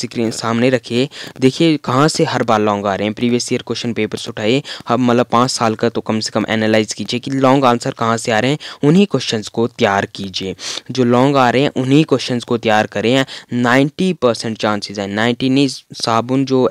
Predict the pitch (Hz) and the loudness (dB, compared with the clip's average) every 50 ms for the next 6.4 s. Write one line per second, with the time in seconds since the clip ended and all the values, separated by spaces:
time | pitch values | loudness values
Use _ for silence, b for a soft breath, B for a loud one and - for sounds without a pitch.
0 | - 95 110 117 113 110 107 107 - - 120 117 - 110 113 113 107 104 110 107 | 0 -2 -2 -2 -2 -2 -2 -2 0 2 2 2 2 2 0 0 0 2 2 0
1 | 104 101 - 120 117 120 110 110 107 101 117 117 113 110 107 107 113 117 123 117 | 0 2 2 2 2 2 2 0 0 2 2 2 2 0 0 2 2 4 4 4
2 | 113 123 127 135 131 117 - 123 120 123 135 139 B B B B B _ 135 135 | 2 2 2 2 0 0 2 2 2 2 2 2 B B B B B _ 2 2
3 | 127 - 139 131 127 135 139 131 127 131 127 123 127 127 139 131 131 131 139 139 | 2 2 0 0 4 4 2 4 4 2 2 2 2 0 0 2 2 4 4 2
4 | 127 120 120 113 110 - 135 139 135 127 113 120 120 120 127 143 147 139 127 117 | 2 2 2 2 2 2 0 0 0 0 -2 -2 -2 0 0 0 0 2 0 0
5 | 104 107 104 104 117 131 127 113 117 117 127 135 143 139 - 147 120 104 - - | 2 0 0 0 0 -2 -2 -2 -2 0 0 2 2 2 0 0 0 0 0 0
6 | 113 107 104 104 113 127 143 | 2 2 2 2 2 0 0